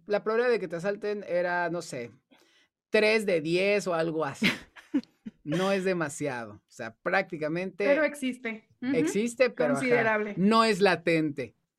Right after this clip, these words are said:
Speaker 2: Sí, de
Speaker 3: Ujú.
Speaker 2: esos donde entras y tú dices, "Ok, aquí tengo que poner
Speaker 3: Tengo
Speaker 2: el
Speaker 3: que
Speaker 2: seguro.
Speaker 3: cuidarme, estar
Speaker 2: Tengo que poner el
Speaker 3: alerta, ¿no?
Speaker 2: seguro a las
Speaker 3: Ujú.
Speaker 2: puertas de mi coche". <laughs>
Speaker 1: Exacto, no era ese tipo de lugar tampoco.
Speaker 2: Ah,
Speaker 1: Ajá,
Speaker 2: ok,
Speaker 1: porque,
Speaker 2: ok.
Speaker 1: porque hay lugares así, no, este lugar era como, "Ah,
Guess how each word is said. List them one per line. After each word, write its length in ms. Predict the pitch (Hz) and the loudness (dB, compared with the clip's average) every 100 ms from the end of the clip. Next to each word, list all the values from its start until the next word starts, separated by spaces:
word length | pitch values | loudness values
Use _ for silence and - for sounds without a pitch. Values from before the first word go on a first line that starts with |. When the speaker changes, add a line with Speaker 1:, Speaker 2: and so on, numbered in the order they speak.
| _ _ - 247 | _ _ -16 -4
Speaker 2:
Sí, 100 | 254 | 0
de 100 | 269 | 4
Speaker 3:
Ujú. 0 | |
Speaker 2:
esos 180 | 302 392 | 6 6
donde 260 | 294 247 226 | 8 8 8
entras 280 | 233 254 262 | 8 6 4
y 60 | 214 | 2
tú 140 | 202 | 4
dices, 680 | 202 208 214 185 170 - - - | 4 4 2 2 2 -4 -8 4
"Ok, 200 | 185 165 127 - - | 4 4 -4 -10 -2
aquí 400 | 180 226 233 240 | 0 2 2 4
tengo 280 | 202 208 | 6 6
que 100 | 208 | 4
poner 180 | 185 190 | 4 6
Speaker 3:
Tengo 60 | 190 | 6
Speaker 2:
el 80 | - | 6
Speaker 3:
que 120 | 196 | 6
Speaker 2:
seguro. 20 | |
Speaker 3:
cuidarme, 580 | 185 190 180 170 190 - | 8 10 8 6 2 -12
estar 300 | 233 - 233 | -18 0 8
Speaker 2:
Tengo 40 | 233 | 10
que 100 | 240 | 10
poner 220 | 233 233 | 10 8
el 60 | - | 10
Speaker 3:
alerta, 80 | |
¿no? 180 | 226 214 | 10 10
Speaker 2:
seguro 100 | 220 | 10
a 40 | 220 | 12
las 200 | 208 226 | 10 10
Speaker 3:
Ujú. 20 | |
Speaker 2:
puertas 360 | 208 196 214 | 6 8 6
de 80 | 208 | 6
mi 120 | 190 | 4
coche". 440 | 175 196 - - 196 | 8 8 8 2 0
<laughs> 160 | - _ _ _ - | 0 _ _ _ -4
Speaker 1:
Exacto, 480 | 170 220 220 202 180 | 2 4 4 4 4
no 180 | 202 | 6
era 180 | 214 208 | 8 8
ese 180 | 196 202 | 6 2
tipo 300 | 175 170 190 | -2 -2 -2
de 280 | 165 143 135 | 0 -2 -2
lugar 280 | 135 143 143 | -2 -2 -2
tampoco. 480 | 143 123 127 123 117 _ _ _ | -4 -6 -6 -8 -12 _ _ _
Speaker 2:
Ah, 240 | 180 180 180 | 12 12 12
Speaker 1:
Ajá, 160 | 156 | 8
Speaker 2:
ok, 20 | |
Speaker 1:
porque, 260 | 156 143 - | 4 4 0
Speaker 2:
ok. 20 | |
Speaker 1:
porque 240 | - 185 202 | 0 2 4
hay 40 | |
lugares 260 | 220 220 190 | 4 4 2
así, 200 | 180 240 | 0 -2
no, 180 | 254 254 | -2 -4
este 220 | 254 269 | -2 2
lugar 220 | 214 202 | 4 4
era 240 | 214 214 | 4 0
como, 240 | 208 185 185 180 | 0 -2 -2 -4
"Ah, 500 | 220 233 240 240 | -6 -6 -4 -6